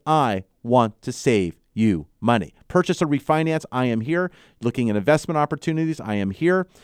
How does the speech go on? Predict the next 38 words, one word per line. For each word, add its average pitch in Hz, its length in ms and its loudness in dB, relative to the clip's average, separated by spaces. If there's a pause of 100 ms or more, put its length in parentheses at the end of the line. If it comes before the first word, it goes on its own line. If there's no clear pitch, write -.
(140)
You're 127 100 2
driving 180 360 4
on 156 120 2
the 139 60 2
freeway, 175 380 4
you're 123 120 0
seeing 160 300 -4
car 175 260 2
dealerships, 170 500 0
you're 110 80 -12
seeing 135 220 -4
cars 156 320 2
for 151 100 -14
sale. 160 300 0
That's 120 180 -2
fantastic. 160 680 -2 (240)
You 110 100 -4
can 104 140 -2
buy 170 220 4
a 165 80 2
car, 165 280 2
make 135 220 -2
a 123 60 -4
payment, 170 380 -4
or 120 80 0
you 107 100 0
could 101 120 -4
buy 139 200 4
a 135 100 4
home 151 220 2
and 139 60 2
it - 60 -2
pays 135 300 0
you. 113 240 0 (1600)
Buy 175 180 4
a 240 100 6
rental 196 360 6
home 95 240 0